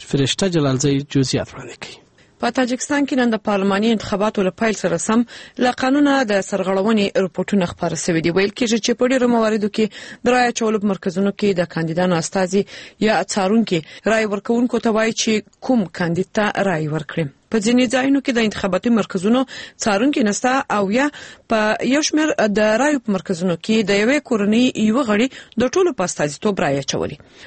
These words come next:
Speaker 2: په تاجکستان کې پارلماني انتخاباتو ته ترسره شوی کمپاین هم د نړیوالو څارونکو لخوا له نیمګړتیاوو ډک ګڼل شوی و. لږ تر لږه له اتو سیاسي ګوندونو څخه درې سوه کاندیدان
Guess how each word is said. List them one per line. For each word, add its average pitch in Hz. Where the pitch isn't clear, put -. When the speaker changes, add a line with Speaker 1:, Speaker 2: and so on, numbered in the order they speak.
Speaker 2:
په 254
تاجکستان 277
کې 262
پارلماني 220
انتخاباتو 208
ته 202
ترسره 175
شوی 208
کمپاین 170
هم 233
د 254
نړیوالو 175
څارونکو 185
لخوا 214
له 277
نیمګړتیاوو 180
ډک 175
ګڼل 170
شوی 143
و. 143
لږ 262
تر 294
لږه 254
له 226
اتو 262
سیاسي 233
ګوندونو 214
څخه 226
درې 254
سوه 175
کاندیدان 180